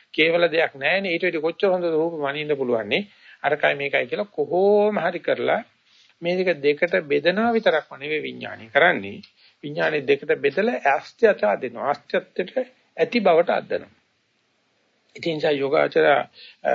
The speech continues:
රූපේ ගෙවන් වෙනකන් ඉඳලා විවේකයටත් ගිහිල්ලා විවේකයේ තුල ආය රූපේ ආවට පස්සේ හිත නරක කරගන්න තු හොඳයි ඒ රූපෙට උනා කමන්නේ කියලා ආය රූපෙ දිගේ භාවනා කරලා ආය විවේකයට ගිහිල්ලා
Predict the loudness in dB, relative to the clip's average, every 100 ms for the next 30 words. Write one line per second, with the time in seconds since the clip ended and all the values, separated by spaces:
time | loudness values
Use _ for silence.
0 | 0 0 -4 -6 -6 -6 -8 -10 -14 -12
1 | -12 -8 0 0 0 -4 _ _ _ _
2 | _ _ _ -10 -8 -6 -6 -6 -10 -6
3 | -4 0 -2 -4 _ -20 _ -6 -4 -2
4 | -4 -2 0 2 0 0 -2 -2 0 2
5 | 0 0 -4 -2 -2 -2 -6 _ _ -2
6 | 2 4 4 2 -2 -2 -4 -6 -8 -8
7 | -2 0 2 0 -4 -8 -14 -18 -16 -14
8 | -12 -10 -6 0 4 6 4 0 -2 -4
9 | -8 -8 -4 0 0 0 -6 -4 0 2
10 | 0 -2 -4 -2 -6 -8 -16 -10 -10